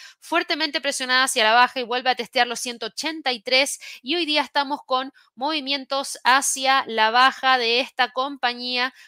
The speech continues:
porque estamos viendo que estamos frente a... Eh, da-, ha hecho unos descuentos raros en el iPhone, lo comentábamos el día de ayer, hay presiones de la competencia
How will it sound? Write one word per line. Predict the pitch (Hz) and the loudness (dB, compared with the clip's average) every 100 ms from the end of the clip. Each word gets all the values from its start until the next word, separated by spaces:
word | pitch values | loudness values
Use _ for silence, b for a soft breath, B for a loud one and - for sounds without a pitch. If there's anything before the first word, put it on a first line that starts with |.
| B | B
porque | 302 320 | -8 -6
estamos | 302 320 311 311 254 | -4 -2 -2 -6 -6
viendo | 285 285 302 294 | -6 -4 -6 -8
que | - 262 262 285 b b - | -2 0 2 0 b b -10
estamos | 226 262 269 294 | 0 0 0 -6
frente | - 277 294 285 277 285 294 - | -6 -4 -2 -4 -4 -2 0 2
a... | 240 247 269 - b b | 4 6 4 -2 b b
Eh, | 233 240 233 226 226 220 - _ _ _ _ _ _ _ _ | 0 4 4 4 2 0 -2 _ _ _ _ _ _ _ _
da-, | 208 277 285 - 180 - - B B | -2 0 0 -4 -18 -20 -20 B B
ha | 269 320 | 2 2
hecho | 349 415 | -2 -4
unos | 349 302 | -4 -4
descuentos | - 330 330 311 | -4 -8 -4 -4
raros | 247 269 294 277 | 4 4 4 -4
en | 277 | -4
el | 269 | 2
iPhone, | 254 269 - 262 | 2 2 0 -6
lo | 240 | -6
comentábamos | 214 226 220 302 302 302 277 | -6 -8 -2 -2 -2 -6 -4
el | 247 | -6
día | 240 254 254 | -4 2 4
de | |
ayer, | 233 233 254 247 - | 2 0 0 2 2
hay | 302 320 | 2 2
presiones | 269 - 269 262 | -4 -4 -6 -6
de | 226 | -2
la | 226 | -2
competencia | 226 220 220 220 254 269 254 247 262 | -4 -10 -6 -2 0 -2 -6 0 2